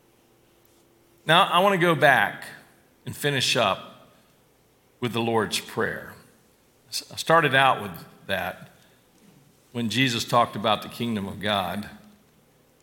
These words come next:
And so Jesus told his disciples, "You need to pray like this." And, and the fact that Jesus said, "Pray like this," that means that's the way he prayed,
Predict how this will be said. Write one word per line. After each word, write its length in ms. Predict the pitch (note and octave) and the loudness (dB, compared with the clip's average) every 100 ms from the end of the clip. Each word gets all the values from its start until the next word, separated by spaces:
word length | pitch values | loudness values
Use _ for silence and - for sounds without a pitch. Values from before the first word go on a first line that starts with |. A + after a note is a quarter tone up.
| _ _ _ _ _ _ _ _ _ _ - | _ _ _ _ _ _ _ _ _ _ -10
And 120 | C3+ | -2
so 100 | D#3+ | 0
Jesus 400 | C3 F#3 G#3 F#3+ | 4 4 4 2
told 240 | - E3 C#3+ | 2 2 2
his 140 | A2+ | -2
disciples, 680 | B2+ - C3+ B2+ B2 A2+ - - - - | 0 4 6 4 -2 -6 -10 -14 -20 -10
"You 80 | C#3 | 0
need 180 | E3+ G3+ | 4 4
to 60 | F3 | 2
pray 260 | E3 D3+ | 4 4
like 300 | C#3 A#2+ - | 6 4 2
this." 400 | A2 E2 - - - - - | -6 -4 -6 -6 -16 -20 -2
And, 220 | C3+ C#3 - - - _ | -2 -2 -10 -20 -20 _
and 180 | D3+ D#3 | 0 4
the 80 | F#3+ | 4
fact 320 | A3 A3 A3 | 6 6 4
that 80 | F#3+ | 0
Jesus 300 | D#3 G3+ E3+ | 2 2 4
said, 320 | F#3+ E3 - | 6 4 4
"Pray 180 | F3 F#3 | 4 6
like 260 | F3+ E3+ - | 6 4 2
this," 320 | D3+ C3 - | 2 2 2
that 200 | D3+ D#3+ | 2 2
means 200 | D#3 C3 | 0 4
that's 200 | D3 - | 2 2
the 80 | C#3+ | 2
way 140 | B2+ | 4
he 180 | D3 F#3 | 4 2
prayed, 400 | D3 A2 A2 | 4 4 2